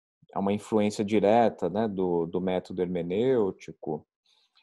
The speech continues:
é, e, e, acontece, mas talvez, é, indiretamente, né, no, eu tô pensando nos escritos filológicos, né, mas, mas em, em particular,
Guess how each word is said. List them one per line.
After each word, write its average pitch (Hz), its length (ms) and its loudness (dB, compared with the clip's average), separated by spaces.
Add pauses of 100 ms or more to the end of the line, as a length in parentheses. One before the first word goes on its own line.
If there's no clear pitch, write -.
(240)
é, 90 400 2
e, - 480 -12
e, - 60 -6
acontece, 127 880 2
mas 135 280 0
talvez, 127 800 4
é, 98 400 4
indiretamente, 113 1080 2
né, 107 160 0
no, 85 420 -4
eu - 100 -8
tô - 140 -20
pensando 101 260 -2
nos 101 100 -2
escritos 101 260 -4
filológicos, 98 1040 4
né, 101 160 -2
mas, 87 680 -12 (220)
mas 85 260 -6
em, 90 240 -8 (100)
em 92 120 -10
particular, 92 720 0